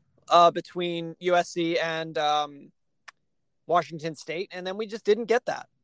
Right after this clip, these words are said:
because U S C, you know, they jumped the gun, and that's not, that's not fun for anybody.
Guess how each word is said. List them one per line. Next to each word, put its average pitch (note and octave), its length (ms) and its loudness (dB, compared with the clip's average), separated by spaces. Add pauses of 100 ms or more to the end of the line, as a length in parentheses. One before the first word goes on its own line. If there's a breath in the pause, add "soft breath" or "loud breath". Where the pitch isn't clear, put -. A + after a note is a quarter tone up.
(240)
because F3 380 -4
U F3+ 140 2
S F3+ 140 2
C, F3 440 -2
you E3+ 80 -10
know, E3+ 160 0
they E3 140 -6
jumped F3+ 240 -4
the F#3 80 -4
gun, D3+ 280 2
and C#3 100 -20
that's F3 200 -2
not, G#3+ 220 4 (100)
that's F#3+ 220 -6
not A#3 160 2
fun G#3+ 160 0
for G#3 120 -6
anybody. A3 320 -8